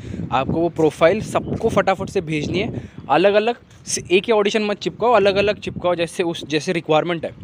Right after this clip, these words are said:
आप कहीं काम पे जाते हो, job if you are working it, तो I, मतलब मैं बोल रहा हूँ कि अगर आप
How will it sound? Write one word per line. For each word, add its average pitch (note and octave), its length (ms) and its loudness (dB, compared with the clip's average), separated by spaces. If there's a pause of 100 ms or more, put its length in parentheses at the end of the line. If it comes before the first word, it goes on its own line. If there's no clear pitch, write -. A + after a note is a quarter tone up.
(540)
आप C3+ 140 -2
कहीं D#3+ 160 0 (140)
काम D#3 200 4
पे F3 120 -6
जाते F3 280 -2
हो, F3 100 0
job C3+ 260 -2
if D3+ 120 -4
you D#3+ 140 0
are C3 80 -4
working F3+ 540 2
it, - 180 -16
तो E3 280 0 (520)
I, E3 400 2 (100)
मतलब D3+ 280 0
मैं E3 140 -2
बोल D#3+ 140 4
रहा E3 80 2
हूँ F3 80 2
कि F3+ 60 0
अगर F3 160 2
आप F3 100 0